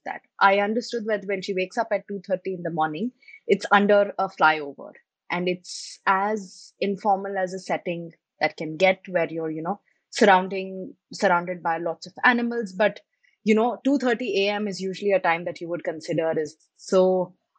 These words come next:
uh, quiet, um, and things like that everywhere else in the city. But for their settlement, it's a very, very active space because they have to get out as early as they can in order to get to that recyclable waste. So I think to your question, Robinson, it provided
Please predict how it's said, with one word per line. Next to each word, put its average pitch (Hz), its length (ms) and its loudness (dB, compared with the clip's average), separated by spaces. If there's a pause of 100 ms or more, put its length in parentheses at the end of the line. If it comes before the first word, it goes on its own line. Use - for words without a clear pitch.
uh, 175 180 8
quiet, 226 720 0 (320)
um, 180 420 -2 (120)
and 170 380 -6 (140)
things 220 220 0
like 185 140 2
that 170 160 2
everywhere 180 400 -2
else 165 220 -6
in 170 80 -12
the 160 80 -12
city. 185 360 -2
But 170 140 0
for 185 200 4
their 190 240 4
settlement, 202 680 -4 (160)
it's 185 140 -2
a 190 60 4
very, 185 300 4
very 175 300 -2
active 160 320 -2
space 208 420 -2
because 170 320 -4
they 180 120 2
have 175 240 4
to 208 100 2
get 160 280 0
out 160 280 0
as 165 200 0
early 156 300 -4
as 143 160 -8
they 156 80 -2
can 156 320 0 (340)
in 190 120 4
order 185 240 6
to 185 100 -2
get 156 220 0
to 175 80 -8
that 131 240 -4
recyclable 143 640 -4
waste. 139 300 -2 (300)
So 214 120 4
I 202 100 10
think 254 280 4 (160)
to 233 60 -6
your 226 120 0
question, 220 460 0
Robinson, 196 680 -2
it - 200 4
provided 208 680 4